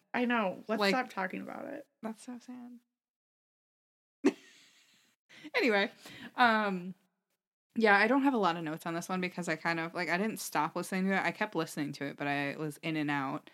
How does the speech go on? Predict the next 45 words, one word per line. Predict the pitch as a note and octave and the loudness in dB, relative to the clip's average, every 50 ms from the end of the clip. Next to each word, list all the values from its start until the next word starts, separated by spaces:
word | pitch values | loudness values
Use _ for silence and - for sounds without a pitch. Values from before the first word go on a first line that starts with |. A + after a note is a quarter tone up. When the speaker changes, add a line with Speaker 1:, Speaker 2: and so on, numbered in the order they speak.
| - _ - - - - _ _ F3+ | -20 _ -20 -20 -20 -20 _ _ 8
Speaker 1:
I, | F3+ A#3 A#3+ | 10 10 12
Speaker 2:
listening | A#3+ F#3 F#3 F#3+ G3 | 12 10 8 8 8
Speaker 1:
yeah, | F#3+ G3 F#3+ F3+ F3+ | 10 12 12 12 10
Speaker 2:
to | A3 | 10
it | A3 | 8
Speaker 1:
I | A3 G#3+ G#3+ G#3 | 8 10 10 8
Speaker 2:
because | G3+ G3 G3 F#3+ F#3 F#3+ - - - _ _ _ _ | 8 6 6 4 2 0 -4 -10 -16 _ _ _ _
it | G3 | 0
was | G3 G3 F#3+ | 0 0 0
so | - C4 C#4 C#4+ | 0 -2 0 0
inappropriate. | C4+ A#3 G3+ - F3 D#3 D#3 - D#3+ D#3+ D#3 D#3+ - D#3 | 0 -2 -2 -2 -2 -2 0 0 0 0 0 0 0 -2
Then | E3+ F3+ | -2 -2
there | F#3 G3+ G#3 | 0 0 0
was | G3+ G3+ F#3+ F#3+ | 0 -2 -2 -2
one | F3 E3+ E3+ | -4 -4 -4
time | E3+ E3+ F3 E3+ E3+ E3+ | -4 -2 -2 -2 -2 -2
they | E3 D#3+ D3+ D3 - | -2 -4 -4 -6 -8
started | - - - E3+ E3 E3 | -10 -8 -6 -4 -4 -2
talking | E3+ E3+ D3+ D#3+ - F3 | -2 -2 -2 -2 -4 -6
about, | D#3+ D#3 D3+ D3+ D3+ C#3+ - | -6 -4 -4 -4 -4 -6 -6
like, | - D#3+ D3 C#3+ C#3+ - - _ _ _ _ _ _ _ _ _ _ | -6 -6 -6 -6 -8 -12 -16 _ _ _ _ _ _ _ _ _ _
some | - - F#3+ | -8 -6 -2
guy | F3+ F3 E3+ E3+ | 0 2 2 2
on | E3+ E3+ | 2 0
Twitter, | D#3+ - E3+ D#3+ D3+ D3+ D3 D3+ E3+ - _ _ _ _ _ _ _ _ _ _ _ _ _ _ _ _ _ _ _ | -2 -2 -4 -2 -2 -2 -4 -6 -6 -10 _ _ _ _ _ _ _ _ _ _ _ _ _ _ _ _ _ _ _
and, | - E3 D#3+ D#3 D3+ D3+ D3+ C#3+ C#3 - _ _ _ _ _ _ - - - - - | -6 -4 -2 -2 0 0 -2 -4 -6 -10 _ _ _ _ _ _ -14 -12 -10 -4 -2
like, | F3 E3 E3 | -2 0 0
Speaker 1:
Yeah. | F3 | 0
Speaker 2:
they | E3 | -2
follow | D#3 - F3+ E3+ E3+ F3 E3+ E3 D#3+ | 2 4 4 4 6 4 2 2 0
him, | D#3+ E3 | 0 0
and | E3 | 0
I | E3+ | -2
was | E3+ - | 0 0
like, | G3 G3+ - - F#3 - | -2 -2 -2 -6 -8 -4
"What | A3+ | -2
are | C#4 F4 G4+ | -2 0 0
they | A#4+ F4+ | 0 0
talking | - F#3 F3+ G3+ A3 | 2 2 2 2 2
about?" | G#3+ F#3+ D#3+ - | -2 -4 -2 0
So | - | 0
I | E3+ E3 | 0 0
looked | E3 E3 E3 E3 E3 - - | 0 -2 -4 -4 -4 -4 -2
him | E3 | -2
up. | D#3 D#3+ - | -2 -2 -4